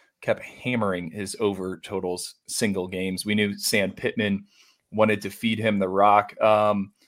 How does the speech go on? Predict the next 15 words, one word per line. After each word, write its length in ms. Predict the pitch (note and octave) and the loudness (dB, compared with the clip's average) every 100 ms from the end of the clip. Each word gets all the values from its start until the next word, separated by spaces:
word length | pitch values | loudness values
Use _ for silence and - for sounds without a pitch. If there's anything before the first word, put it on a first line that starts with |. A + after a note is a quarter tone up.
| _ _ _ _ _ - | _ _ _ _ _ 0
my 240 | G#2+ A#2+ | 4 6
Raheem 520 | C3+ C3 B2 C3+ B2 A#2 | 6 4 2 2 4 6
Rocket 340 | A2+ A#2+ - | 8 6 0
Sanders 380 | - A#2 A2+ G#2 | 0 0 0 -2
story, 560 | - G#2+ G2+ F#2+ F#2+ - _ | -4 -2 0 -2 -4 -12 _
uh, 480 | G2+ F#2 - F#2 F2+ - | -4 0 0 -2 -4 -6
saw 380 | - - A#2 | 0 8 8
him 240 | B2 C3+ A#2+ | 8 4 0
play 460 | B2 A2+ A#2 A#2 - | 6 8 6 2 -6
his 520 | A2 G#2+ G#2 G2+ - | -6 -4 -4 -8 -12
senior 640 | - - A#2 A2+ A2+ A2+ A2 | -12 -6 -2 0 2 0 -4
season 720 | - - G#2+ G2+ G2+ G2+ G2+ _ _ | -6 -4 -4 -2 -2 -2 -4 _ _
up 260 | G2 G2+ - - | -2 -2 -4 -10
in, 380 | G#2 G2 G2 - | -6 -6 -6 -8
uh, 280 | F#2+ F2+ | -6 -4